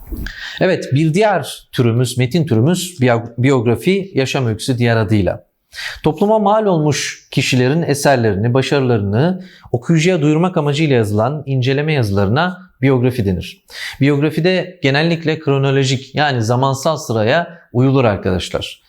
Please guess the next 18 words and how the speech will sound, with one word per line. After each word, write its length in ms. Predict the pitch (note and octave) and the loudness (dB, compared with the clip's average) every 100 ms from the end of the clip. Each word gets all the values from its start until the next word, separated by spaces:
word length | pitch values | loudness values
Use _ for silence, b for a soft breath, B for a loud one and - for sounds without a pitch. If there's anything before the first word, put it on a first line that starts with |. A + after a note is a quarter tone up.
| B B B B - | B B B B -4
Kişinin 400 | D3+ F#3 G3 F#3+ | 0 2 2 2
önemi, 380 | D#3 C3 A#2+ | 2 2 2
değeri, 420 | B2 D3 C3 A#2 A2+ | 2 2 2 2 2
benzerlerinden 720 | B2+ C3+ C3+ D3 D3 D#3+ D#3 | 0 0 0 0 0 0 0
farkı 460 | C#3+ C3+ B2 F#3+ F#3 | 0 -2 -2 -4 -2
ortaya 500 | F#3+ A#2 A#2+ C#3+ C3+ | -2 -2 0 -2 0
konulmalıdır. 680 | B2 G#2 F#2+ F#2 F#2+ F2 B B - | -2 0 0 0 0 -2 B B -2
Özellikle 460 | G#2+ C3 C#3 C#3 C#3+ | 2 2 0 0 0
onun 280 | C#3 C#3 | 0 0
başarıları, 720 | B2 A#2+ B2+ B2 B2 C3 F3+ B B B - | 0 0 0 2 2 2 0 B B B -2
e, 320 | G#2 G2+ - - _ _ - | 0 0 -4 -16 _ _ -2
gençlere 520 | B2 A#2+ - C#3+ D3+ | 0 0 0 0 2
de, 240 | A#2+ F2 - - | 0 -2 -8 -4
çocuklara 520 | A#2 A#2 C3+ C3+ B2 | -2 0 0 0 0
da 200 | G2+ F2+ | -2 -2
örnek 320 | - A#2+ B2 | -2 0 0
olması 340 | A#2+ B2 A#2+ B2 | 0 0 0 -2
adına 540 | G2 G#2+ D#3+ F#3 | 0 0 0 -2